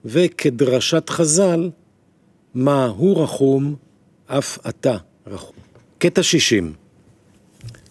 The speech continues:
אמרו חז"ל, "שנאת הבריות מוציאה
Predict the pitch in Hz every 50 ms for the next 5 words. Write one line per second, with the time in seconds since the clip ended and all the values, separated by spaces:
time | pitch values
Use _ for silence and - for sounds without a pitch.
0 | _ _ _ _ _ _ _ _ _ _ _ _ _ _ _ _ _ _ - 120
1 | 120 123 120 185 240 - - 156 143 117 123 165 170 156 147 139 139 147 160 156
2 | - _ _ _ _ _ _ _ _ _ _ _ - - - - - 123 120 120
3 | 127 139 151 190 196 - 208 165 135 143 123 123 113 110 104 104 113 147 180 -
4 | - - - - _ _ _ _ _ _ _ _ _ _ _ _ _ _ _ _
5 | _ _ _ - 117 127 123 - - - - 135 135 139 160 170 185 196